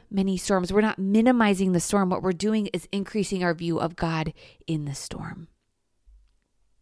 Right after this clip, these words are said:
And I hope that as we've reflected through these stories of Scripture the last couple of weeks, that we see that this faith that we can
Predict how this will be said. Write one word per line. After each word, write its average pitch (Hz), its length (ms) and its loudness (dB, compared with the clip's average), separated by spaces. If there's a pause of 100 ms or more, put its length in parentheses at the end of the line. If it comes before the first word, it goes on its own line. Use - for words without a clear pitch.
(580)
And 202 120 -4
I 208 80 2
hope 220 380 6
that 214 100 2
as 202 180 4
we've 190 160 4
reflected 185 800 2 (400)
through 247 140 4
these 214 220 2
stories 208 720 0
of 180 140 -2
Scripture 190 800 0
the 185 120 -2
last 185 340 2
couple 190 320 -2
of 170 180 -2
weeks, 202 340 -2 (340)
that 214 120 4
we 208 200 2
see 240 400 0
that 247 220 4
this 185 260 0
faith 208 480 4
that - 100 -2
we 175 180 -2
can 175 340 -2